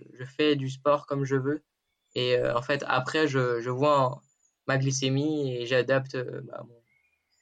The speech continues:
mon, mon insuline ou alors, euh, ce que,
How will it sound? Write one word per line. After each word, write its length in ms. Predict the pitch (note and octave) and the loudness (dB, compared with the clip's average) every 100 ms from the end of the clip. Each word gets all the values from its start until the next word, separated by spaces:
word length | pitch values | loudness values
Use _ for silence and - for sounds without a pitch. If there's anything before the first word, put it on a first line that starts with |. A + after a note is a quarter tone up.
| _ _ _ _ _ _ | _ _ _ _ _ _
mon, 460 | B2+ C3 C3 B2+ B2+ | -2 2 2 2 0
mon 280 | C3 C#3 D3 | 0 2 2
insuline 520 | D3 - D3+ E3 E3 | 0 0 2 2 4
ou 160 | D3 C3 | 4 4
alors, 320 | C3+ D3 C#3 | 4 2 -2
euh, 80 | B2+ B2 | -14 -16
ce 140 | _ | _
que, 100 | C3 | -20